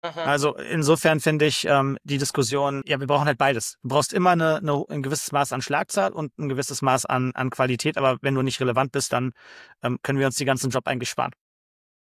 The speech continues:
Speaker 1: Definitiv, ja. Und ob ich relevant bin und für wen, muss ich, das meinte ich ja mehr, ne, mit dem
Speaker 2: Right.
Speaker 1: herausfinden. Ähm, und dann, um dann auch, damit es zielführend ist, weil was du sagst, ist ja,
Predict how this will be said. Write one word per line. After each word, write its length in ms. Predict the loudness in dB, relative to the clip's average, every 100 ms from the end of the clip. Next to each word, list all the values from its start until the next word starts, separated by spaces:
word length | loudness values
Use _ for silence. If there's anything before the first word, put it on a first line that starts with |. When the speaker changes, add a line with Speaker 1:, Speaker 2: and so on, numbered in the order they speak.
| -12 2
Speaker 1:
Definitiv, 680 | 2 4 0 0 -4 -4 -2
ja. 140 | 0 0 _
Und 220 | 0 2
ob 200 | 2 2
ich 160 | 0 2
relevant 420 | 2 2 0 0
bin 140 | -4
und 140 | -4 -4
für 160 | -2
wen, 200 | -2 -2
muss 160 | -4 -4
ich, 120 | -4
das 200 | -2 -2
meinte 240 | 0 -4 -4
ich 100 | -4
ja 80 | -4
mehr, 200 | -4 -2
ne, 120 | -2
mit 200 | -4 -4
dem 240 | -4 -2
Speaker 2:
Right. 80 | -4
Speaker 1:
herausfinden. 800 | -2 0 -2 -2 -4 -4 -8 -12 -14 -18 -18 -20 _
Ähm, 580 | 0 2 4 2 0 -2
und 300 | -2 -4 -8
dann, 280 | -12 -10 -10
um 220 | -4 -4 2
dann 220 | 2 2
auch, 140 | 2
damit 260 | 4 4 4
es 140 | 2
zielführend 440 | 2 2 6 6 6
ist, 180 | 2
weil 140 | 4 6
was 160 | 4
du 120 | 2 4
sagst, 300 | 6 6 4
ist 140 | 4
ja, 200 | 6 4